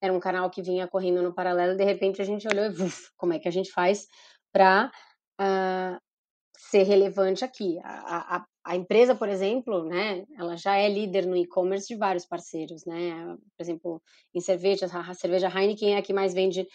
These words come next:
no e-commerce do Pão de Açúcar, por exemplo. Então, já é muito bem trabalhado. E é um, um, uma mudança de, de paradigma, né?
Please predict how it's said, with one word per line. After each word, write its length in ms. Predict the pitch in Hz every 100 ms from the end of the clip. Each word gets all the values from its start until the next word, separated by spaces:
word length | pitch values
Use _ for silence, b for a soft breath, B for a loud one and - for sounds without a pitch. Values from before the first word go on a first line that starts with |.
| B _
no 80 | 190
e-commerce 400 | 196 196 180 170
do 100 | 180
Pão 140 | 180 175
de 80 | 175
Açúcar, 640 | - 208 233 196 185 175
por 140 | 175
exemplo. 540 | 190 185 196 202 190 175
Então, 240 | 208 220
já 200 | 247 254
é 220 | 233 262 B B _ -
muito 400 | 220 254 294 285
bem 200 | 240 240
trabalhado. 680 | 240 214 226 202 190 185 - b _
E 120 | 277
é 140 | 277 339
um, 160 | 370 554 -
um, 80 | 269
uma 300 | 285 277 262
mudança 540 | 262 220 240 247 233
de, 320 | 190 202 202 190
de 540 | 180 190 190 180 180 208
paradigma, 640 | 196 190 196 220 220 185
né? 340 | 175 202 240